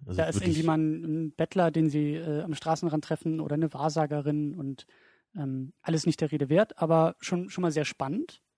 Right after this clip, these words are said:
Speaker 2: dass wir wirklich nur diese beiden Leute haben, ähm, was ja auch für das Konzept des Films noch ein bisschen
Speaker 1: Mhm.
Speaker 2: spricht. Dann noch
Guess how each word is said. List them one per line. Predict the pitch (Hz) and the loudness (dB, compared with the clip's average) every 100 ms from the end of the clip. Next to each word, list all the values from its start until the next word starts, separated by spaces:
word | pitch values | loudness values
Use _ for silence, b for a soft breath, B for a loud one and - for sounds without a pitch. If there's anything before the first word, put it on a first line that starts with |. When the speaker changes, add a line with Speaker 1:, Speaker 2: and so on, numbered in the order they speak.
| _ | _
Speaker 2:
dass | 160 - | -6 -4
wir | 156 | -4
wirklich | - 165 165 | -6 -4 0
nur | 170 247 | 2 2
diese | 220 190 | 0 -6
beiden | 190 185 196 | -2 -2 0
Leute | 165 175 180 165 | 2 2 0 -6
haben, | 151 170 196 196 b b b b b _ | -4 -2 0 -4 b b b b b _
ähm, | 156 151 151 147 _ _ _ _ _ _ _ | -2 0 -2 -4 _ _ _ _ _ _ _
was | 143 - | -8 -4
ja | 151 | -6
auch | 151 - _ _ | -6 -12 _ _
für | - 160 | -6 -4
das | 147 | -4
Konzept | - 143 - 151 - - _ _ _ _ _ | -4 -6 -4 -6 -8 -20 _ _ _ _ _
des | 156 | -4
Films | - 151 135 | 0 0 0
noch | |
ein | 143 | 0
bisschen | 117 92 | 0 -4
Speaker 1:
Mhm. | |
Speaker 2:
spricht. | 87 226 - - | 0 -2 -2 -10
Dann | - 175 254 349 _ | 0 2 4 0 _
noch | 208 185 | -6 -6